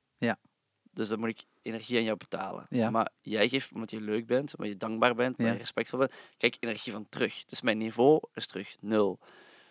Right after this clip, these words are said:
Speaker 2: Maar als ik bijvoorbeeld voor iemand iets doe,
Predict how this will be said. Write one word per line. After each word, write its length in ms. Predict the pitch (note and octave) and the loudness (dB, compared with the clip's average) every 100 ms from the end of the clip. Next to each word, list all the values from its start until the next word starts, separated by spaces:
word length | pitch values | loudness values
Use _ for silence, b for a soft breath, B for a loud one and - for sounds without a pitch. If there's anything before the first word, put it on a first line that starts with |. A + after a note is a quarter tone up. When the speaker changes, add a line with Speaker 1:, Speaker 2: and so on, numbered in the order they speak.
| b - | b -2
Speaker 2:
Maar 200 | A2 - | 2 4
als 140 | A#2 | 4
ik 60 | A2+ | 0
bijvoorbeeld 400 | A2 A2+ - - _ _ _ _ _ _ _ - | 2 2 2 -12 _ _ _ _ _ _ _ -8
voor 140 | A#2 - | -4 0
iemand 220 | A#2+ A#2 | -2 -4
iets 180 | G2+ G#2+ | -8 -4
doe, 400 | A2+ A#2+ B2+ | 4 6 6